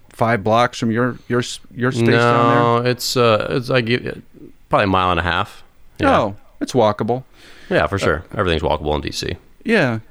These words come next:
Speaker 1: Oh, so at the Air and Space Museum back in two thousand and three, right? So it was the hundredth anniversary of the first Wright brothers flight. They had a big display on it. I'm not sure that dis-, if that display is still up or not, but we,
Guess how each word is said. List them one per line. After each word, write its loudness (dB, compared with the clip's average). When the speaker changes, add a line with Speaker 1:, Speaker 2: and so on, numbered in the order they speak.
Speaker 1:
Oh, -4
so 0
at 0
the 2
Air 2
and -2
Space 0
Museum 0
back -2
in -2
two -10
thousand -4
and -6
three, 0
right? 0
So -4
it 0
was -4
the -4
hundredth -4
anniversary -4
of -6
the -2
first -4
Wright -2
brothers -4
flight. -6
They 2
had 4
a -2
big -2
display 2
on 0
it. 4
I'm 0
not -6
sure -2
that -2
dis-, -12
if -10
that -4
display -2
is -2
still -4
up -4
or -2
not, -4
but -2
we, -4